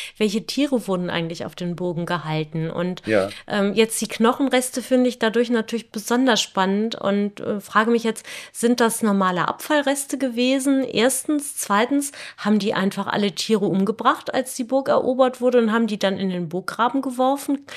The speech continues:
Speaker 1: Das wäre ja eine große Verschwendung gewesen. Und was für Tiere waren es?
Speaker 2: Ja, also die Knochen lagen teilweise tiefer. Also man muss sich das so vorstellen, diese Zerstörungsschicht von dreizehn zweiundachtzig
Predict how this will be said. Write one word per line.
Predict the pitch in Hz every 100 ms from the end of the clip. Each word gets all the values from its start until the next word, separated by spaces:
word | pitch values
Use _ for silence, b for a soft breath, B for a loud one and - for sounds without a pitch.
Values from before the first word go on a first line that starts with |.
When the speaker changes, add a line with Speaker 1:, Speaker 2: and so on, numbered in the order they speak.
| B B
Speaker 1:
Das | 190 180 -
wäre | 214 220
ja | 214
eine | 202
große | 190 - 226 -
Verschwendung | 208 - - - 311 277 202
gewesen. | 180 165 196 220
Und | - 208 - _
was | 202 -
für | - 208
Tiere | - - 196 185
waren | 170 156 151
es? | 151 - B B B
Speaker 2:
Ja, | - 76
also | 95 104
die | 101 117 110 107 95 _
Knochen | - 113 123
lagen | 127 107 110 101
teilweise | 107 95 85 80
tiefer. | - 123 147 156 - _ B B B
Also | 104 110 - _
man | - 98
muss | 107
sich | 107
das | 85
so | 110 107
vorstellen, | 120 113 120 110 110
diese | 98 92 85
Zerstörungsschicht | 90 - 110 120 117 127 110
von | - 95
dreizehn | 92 92 -
zweiundachtzig | - 87 82 104 - 107 -